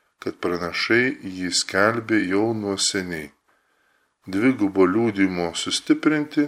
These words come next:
jie turėtų su dar karštesniu tikėjimu ieškoti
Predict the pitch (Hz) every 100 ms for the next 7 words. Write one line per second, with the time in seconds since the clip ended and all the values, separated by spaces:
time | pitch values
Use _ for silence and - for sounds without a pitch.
0 | - - 151 147 - 98 101 113 - 117
1 | 107 104 _ _ _ _ _ _ - 92
2 | 90 95 95 - 87 - - 85 - 101
3 | 92 90 - 104 117 101 92 - - 90
4 | 87